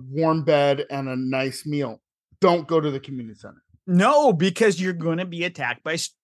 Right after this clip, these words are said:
Speaker 2: two street youths.
Speaker 1: Right. Do you need to be safe from harm? No, don't go to the community center.
Speaker 2: But if you need, let's say, nunchucks.
Speaker 1: Community center.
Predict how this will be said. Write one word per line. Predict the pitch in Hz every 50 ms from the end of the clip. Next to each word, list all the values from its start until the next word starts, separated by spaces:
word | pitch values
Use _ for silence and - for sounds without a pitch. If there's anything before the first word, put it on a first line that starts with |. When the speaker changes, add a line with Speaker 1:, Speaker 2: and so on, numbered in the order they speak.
| _ -
Speaker 2:
two | - - 180 175 190
street | 190 - - 226 269 294 208
youths. | 185 156 127 110 104 - - - - - -
Speaker 1:
Right. | - 160 160 208 302 320 370 320 208 - - _ _ _ _ _ _ _ _ _
Do | - 220
you | 233 233 254 262
need | 277 277 277 240
to | 240 262
be | 220 254 247
safe | - - - 240 226 233 311 - - - - -
from | - 240 240 233
harm? | 175 185 214 247 302 302 240 160 135 127 135 139
No, | 147 165 196 226 262 269 302 320 302 269 208 160 139 143 - - -
don't | 247 240 254 285 - -
go | 170 233 240 254 262
to | 269 254
the | 247 -
community | - 247 226 240 247 254 247 226
center. | - - 214 202 185 160 127 - _ _ _ _ _ _ _ _ _ _ _ _ _ _ _ _ _ _ _ _ _ _ _
Speaker 2:
But | 156 156 135 131 160 220 - - - - - _ _ _ _ _ _ _
if | 151 156 127 -
you | 165 160
need, | 156 151 156 151 151 151 151 143 135 123 _ _ _ _ _ _ _ _ _ _ _ _ _ _ _ _ _ _
let's | - 453 415 - - -
say, | - 269 277 277 262 254 247 233 233 226 - _ _ _ _ _ _ _ _ _ - 220
nunchucks. | 262 349 370 269 156 160 - - - - - - _ _ _ _ _ _ _ _ _ _ _ _ _ _ - - _ _
Speaker 1:
Community | - 139 123 117 135 170 190
center. | 196 - 247 131 113 104 104